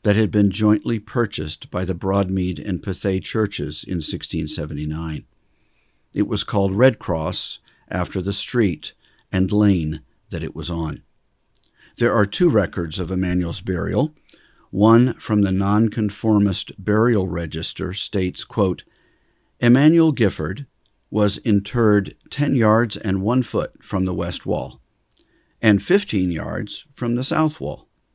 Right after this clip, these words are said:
His name in the records is underlined in the handwritten notes, and no one else's name is, which presumably is an indication of his importance as a pastor.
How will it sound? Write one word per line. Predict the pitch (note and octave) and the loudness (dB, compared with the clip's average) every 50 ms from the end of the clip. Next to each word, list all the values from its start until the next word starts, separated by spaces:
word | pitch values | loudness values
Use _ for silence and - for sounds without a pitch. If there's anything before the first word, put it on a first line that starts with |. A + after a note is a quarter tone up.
| _ _ _ _ _ _ _ _ _ _ _ _ _ _ _ _ _ _ _ _ | _ _ _ _ _ _ _ _ _ _ _ _ _ _ _ _ _ _ _ _
His | _ - B2+ A#2 A2 A#2 | _ 0 0 2 4 4
name | C3 C#3 D3+ E3 D#3+ | 6 8 8 8 8
in | C#3 | 8
the | B2 A2 | 6 4
records | F#2+ G2 F2+ - - G2 F2+ - G#2 | 2 0 -4 -4 -4 -6 -4 -2 -2
is | G2+ F2+ - - | -4 -4 -4 -2
underlined | - A#2+ A#2+ B2 G#2+ G#2+ F#2+ E2+ D#2+ D#2 D2+ D2 D#2+ F2 - | 2 4 4 6 4 4 2 0 -2 -4 -4 -4 -4 -6 -6
in | - - F#2+ F2+ E2+ | -4 -2 -2 0 0
the | E2 | -2
handwritten | D#2 D#2+ G2+ G2+ F#2+ F#2 F#2 F#2 - - E2+ E2 | -2 -2 0 0 0 0 -2 -2 -4 -4 -4 -4
notes, | D#2+ D2+ C2+ D2 D2+ - - - | -4 -4 -6 -8 -10 -10 -6 -4
and | F#2 F2+ F2+ F#2+ | -2 -2 0 2
no | G#2 G#2 | 2 2
one | G#2 G2 F2+ | 2 2 0
else's | F#2 F2+ F2 - - D#2 D#2 - | -2 -4 -6 -6 -8 -8 -8 -6
name | F2 E2 E2 D#2+ D#2 | -6 -6 -6 -6 -4
is, | - A2 G2+ E2 D2 C#2+ F2+ - - - _ _ _ _ _ _ _ _ | -2 -2 -2 -2 -2 -4 -8 -8 -10 -14 _ _ _ _ _ _ _ _
which | - A2+ G#2 - - - | -2 0 0 -2 -4 -8
presumably | - A2 G2+ F#2+ A2 C#3+ D3+ C#3 A2 F2 D#2 E2+ E2+ E2+ F#2 G2+ G#2+ - | -6 -4 -2 0 4 6 8 8 8 6 2 -2 -6 -6 -6 -8 -12 -10
is | - G2+ F#2+ E2 F#2+ | -6 -4 -4 -2 0
an | F#2+ F#2+ | 0 0
indication | G2 G2+ F#2+ G2 G2+ - A#2+ A#2+ G#2+ F2 - - D#2 D#2 D#2 - - | 2 0 0 0 -2 -2 -2 0 0 0 -2 -4 -6 -6 -6 -8 -10
of | F2 D#2+ | -10 -8
his | F2+ F2+ F2 E2+ F#2+ | -6 -6 -6 -4 -4
importance | E2+ E2 - - - A2 F#2+ - - D2+ D2+ D2+ - - - _ _ _ _ | -4 -6 -6 -4 -4 -2 -2 -2 -4 -6 -8 -8 -10 -14 -16 _ _ _ _
as | - E2 D2+ D2+ | -12 -10 -10 -10
a | D#2 | -10
pastor. | - - - D2+ D2 C#2+ - - - D2 - - | -10 -10 -8 -8 -8 -8 -10 -12 -12 -14 -18 -20